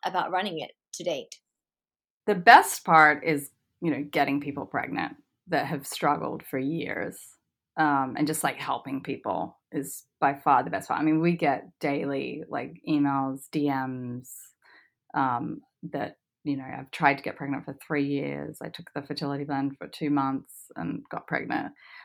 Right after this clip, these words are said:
Speaker 2: I tried everything." And, you know, so stuff like that, it just blows your mind because you're just helping people that struggle. Um, so, uh, that's the greatest part.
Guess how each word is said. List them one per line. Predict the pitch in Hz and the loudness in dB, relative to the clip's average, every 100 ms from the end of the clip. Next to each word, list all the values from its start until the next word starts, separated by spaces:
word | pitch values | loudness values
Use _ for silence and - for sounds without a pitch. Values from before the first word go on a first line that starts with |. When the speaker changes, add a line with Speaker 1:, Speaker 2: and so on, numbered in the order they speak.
| - | -6
Speaker 2:
I | 139 | -2
tried | 143 139 | 2 2
everything." | - 139 139 139 139 139 139 | 0 -2 -4 -2 -2 -2 -4
And, | 131 135 - - - _ | -6 -10 -16 -20 -20 _
you | 170 | 0
know, | 143 | 0
so | 135 151 | 0 -6
stuff | 143 214 185 | 4 4 6
like | 151 135 | 2 -2
that, | 139 | -6
it | 139 | -6
just | 151 - 165 | -10 -6 -2
blows | 151 143 | 0 0
your | 147 | -2
mind | 143 143 139 135 139 | 2 4 4 2 -2
because | 143 135 139 135 - | -4 -8 -6 -6 -8
you're | 143 135 | -8 -8
just | 135 135 - | -8 -14 -14
helping | - 127 - 285 285 | -6 -4 2 4 4
people | 147 139 135 | 0 -2 -2
that | 143 - _ | -4 -8 _
struggle. | - - - 156 147 135 135 135 _ _ | -16 -6 4 4 6 0 -2 -8 _ _
Um, | 160 139 135 135 139 - _ _ _ _ _ | -2 -2 -2 -6 -8 -12 _ _ _ _ _
so, | - - 147 139 135 - _ _ _ _ _ _ _ 147 | -8 -2 0 0 -4 -8 _ _ _ _ _ _ _ -8
uh, | 143 139 143 - 156 | -6 -6 -8 -12 0
that's | 151 160 - - _ _ _ 147 | 2 2 -4 -16 _ _ _ -8
the | 143 | -6
greatest | - 143 147 151 156 - | -4 0 2 2 -2 -4
part. | - 147 147 - | -2 0 0 -6